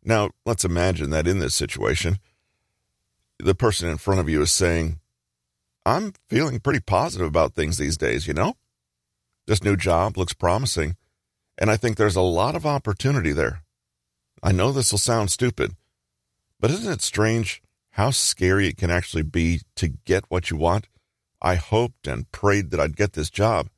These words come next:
and now that I have it, it's, uh, it's really great, I guess." If you listened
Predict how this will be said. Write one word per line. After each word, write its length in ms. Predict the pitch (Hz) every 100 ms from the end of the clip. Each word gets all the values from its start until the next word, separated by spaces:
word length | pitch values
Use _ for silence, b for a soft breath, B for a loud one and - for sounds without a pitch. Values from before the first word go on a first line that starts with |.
| _ _ _ _ _ _
and 160 | 90 87
now 140 | 95
that 100 | 95
I 80 | 90
have 240 | 92 98 143
it, 200 | - _ _ _ _ _ _ _ _
it's, 560 | 107 104 - - - -
uh, 540 | - 104 101 92 87 80 _ _ _ _ _ -
it's 320 | 98 - 98
really 200 | 113 107
great, 440 | 113 160 - - _ _ _ _ _ _ _
I 80 | 73
guess." 420 | 76 64 - - - _ _ _ _ _ _ _ _ _ _ _ _ _ _ _ _ _ _ _
If 140 | 135 113
you 160 | 117
listened 380 | 113 180 104 90